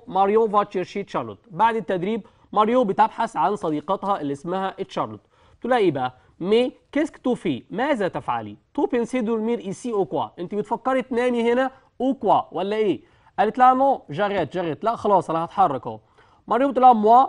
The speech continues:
جو دوا بارتير، أنا يجب أن أغادر، أنا لازم أمشي أو أرحل. جي رونديفو، أنا عندي ميعاد، كلمة رونديفو بمعنى موعد أو لقاء. افيك ناتالي، مع صاحبتنا اللي اسمها ناتالي، أ سيزار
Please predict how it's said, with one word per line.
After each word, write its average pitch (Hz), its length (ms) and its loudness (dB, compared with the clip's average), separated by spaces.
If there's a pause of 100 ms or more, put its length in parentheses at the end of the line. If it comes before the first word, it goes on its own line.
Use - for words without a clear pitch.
جو 220 240 0
دوا 254 180 6
بارتير، 202 760 -2
أنا 180 240 -2
يجب 226 180 -2 (100)
أن 226 100 -2
أغادر، 165 460 -4
أنا 190 160 -6
لازم 208 320 -2
أمشي 190 280 -6
أو 139 180 -4
أرحل. 233 320 0 (300)
جي 233 220 0
رونديفو، 214 580 0 (160)
أنا 185 120 -4
عندي 185 300 -4
ميعاد، 160 340 -2
كلمة 214 360 -6
رونديفو 185 420 -2
بمعنى 170 340 -2
موعد 170 380 -2
أو 139 120 -6
لقاء. 190 460 2 (380)
افيك 254 460 4
ناتالي، 196 540 -4 (140)
مع 160 120 0
صاحبتنا 190 460 -2
اللي 151 100 0
اسمها 185 480 -4
ناتالي، 185 480 -6 (300)
أ 240 140 6
سيزار 226 560 -2